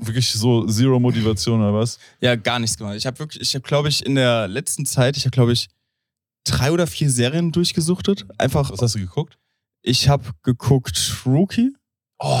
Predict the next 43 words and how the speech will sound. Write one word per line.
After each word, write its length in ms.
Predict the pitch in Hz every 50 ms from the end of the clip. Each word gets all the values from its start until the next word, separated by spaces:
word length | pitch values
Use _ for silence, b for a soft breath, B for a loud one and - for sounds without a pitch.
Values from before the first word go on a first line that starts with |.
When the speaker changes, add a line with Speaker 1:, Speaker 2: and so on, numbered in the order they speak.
| 120 120 110 104 101 101
Speaker 1:
hab 80 | 113
ich 120 | 113 - 131
auch 140 | 131 123 -
durchgeguckt. 580 | - 123 110 - - 104 - - 117 107 - 156
Speaker 2:
Richtig 400 | 160 147 - - - - - -
geil. 160 | - 117 120
Speaker 1:
So 360 | - 170 202 214 208 196 175 160
Speaker 2:
Da 120 | 160 151 143
kommt 40 | 170
auch 80 | 180 190
Speaker 1:
nice, 140 | 180 175 143
Speaker 2:
bald 140 | 165 170 170
die 60 | -
neue 100 | - 156
Speaker 1:
Digga. 80 | 147 -
Speaker 2:
Staffel 280 | 98 131 180 180 151 120
raus. 320 | 107 92 92 98 101 -
Speaker 1:
Ehrlich? 340 | 131 147 175 180 214 262 269
Speaker 2:
Ja. 180 | 139 151 147 - -
Speaker 1:
We-, 160 | - 110 117 -
warte, 420 | 117 123 120 113 - 104 92 85 - _
ich 140 | - - - -
hab 140 | 107 120 -
ja 60 | 127 117
auf 60 | 104
Englisch 280 | - 139 139 123 113 -
geguckt. 400 | - 92 - 95 90 87 - _ _ _ _
Hab 100 | - 107
ich 80 | 101 -
die 80 | 127
dann 120 | 123 113 107
schon 140 | - 107 104
gesehen? 440 | 101 90 95 104 131 160 196 226 - -
Speaker 2:
Hast 280 | 117 113 - - - _ _ _ _ _ _ -
du, 240 | 123 117 110 107 -
nee, 260 | 113 135 135 131 127
die 220 | 107 117 113 117 -
englische 320 | - 139 143 139 - 139
kommt 260 | - - 139 127 123 90
am 120 | 110 120
zwanzigsten 480 | - - - 110 117 123 120 - - 107
Februar. 500 | - 117 107 - - 104 98 98 110 - _ _ _ _ _ _ _ _ -
Speaker 1:
Ui, 380 | - 220 233 220 180 123 95 -